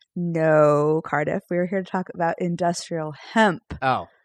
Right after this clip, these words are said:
Speaker 2: What's,
Speaker 1: So
Speaker 2: what's the difference between hemp and marijuana?
Speaker 1: <laughs> So the confusion, um, is understandable. Um, they're both cannabis plants, but two years ago, the U S officially designated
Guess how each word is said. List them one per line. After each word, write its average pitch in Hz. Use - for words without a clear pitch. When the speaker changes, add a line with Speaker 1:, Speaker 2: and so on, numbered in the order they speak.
Speaker 2:
What's, 135
Speaker 1:
So -
Speaker 2:
what's 139
the 147
difference 127
between 123
hemp 117
and 113
marijuana? 117
Speaker 1:
<laughs> -
So 196
the 185
confusion, 196
um, 156
is 156
understandable. 147
Um, 165
they're 170
both 196
cannabis 190
plants, -
but 185
two -
years 180
ago, 156
the 175
U 180
S 170
officially 202
designated 156